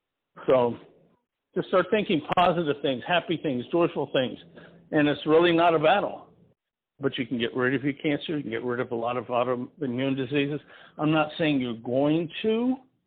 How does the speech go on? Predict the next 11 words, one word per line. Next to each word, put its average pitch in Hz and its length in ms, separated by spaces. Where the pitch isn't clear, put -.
okay? 143 300
But 135 100
what 127 160
I'm 120 200
saying 160 220
is 135 80
you 143 80
have 139 160
a 123 40
better 131 300
chance 135 220